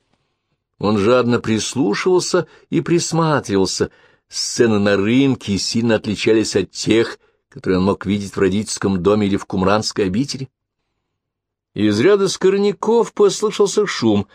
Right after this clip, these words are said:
Расталкивая толпу, к фонтану шли трое римских солдат. Без шлемов, но в кожаных панцирях, с начищенными медными бляхами и с короткими мечами на боку. Солдаты были явно навеселе, видимо, они уже успели крепко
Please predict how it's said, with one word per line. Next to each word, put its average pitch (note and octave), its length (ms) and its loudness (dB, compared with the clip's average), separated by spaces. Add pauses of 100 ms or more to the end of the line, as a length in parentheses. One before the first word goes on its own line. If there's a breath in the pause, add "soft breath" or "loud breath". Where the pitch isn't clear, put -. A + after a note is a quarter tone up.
(420 loud breath)
Расталкивая A#2+ 840 2
толпу, G2+ 520 0
к - 60 -4
фонтану A2 540 0
шли G2+ 260 -2
трое G#2 320 2
римских A2 420 -4
солдат. F2 440 -2 (920)
Без G#3 180 4
шлемов, D3 640 2
но B2+ 160 4
в - 60 -14
кожаных G#2+ 520 2
панцирях, B2 640 2 (280 soft breath)
с - 120 -12
начищенными A2+ 800 2
медными G2+ 440 2
бляхами G2+ 720 0 (220 soft breath)
и G#2+ 100 -6
с - 80 -8
короткими G#2 400 2
мечами G#2 520 2
на F#2+ 100 -2
боку. F#2+ 340 -4 (1200)
Солдаты G2+ 680 0
были E3 260 0
явно D#3+ 420 0
навеселе, E3 840 0
видимо, F2+ 400 -4
они F#2+ 140 2
уже F#2 160 0
успели F#2 400 -2
крепко G2 440 -2